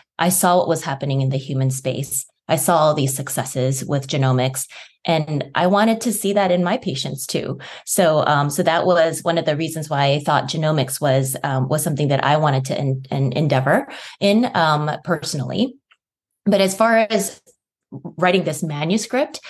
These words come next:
um, it was a combination of factors. So the first, um, is that I started to see that many of my colleagues were using genomic testing to find targeted therapy options,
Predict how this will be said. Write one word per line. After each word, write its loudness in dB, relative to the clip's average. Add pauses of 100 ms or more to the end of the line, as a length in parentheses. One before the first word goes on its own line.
(340)
um, 0
it 4
was 2
a -2
combination 0
of -6
factors. -6
So 4
the 0 (300)
first, 0 (300)
um, 0
is 2
that 2
I 4
started 0
to -2
see 0
that 0
many 2
of 2
my 0
colleagues -2
were 2
using 2
genomic 0
testing 0
to 0
find 0
targeted 0
therapy -2
options, -2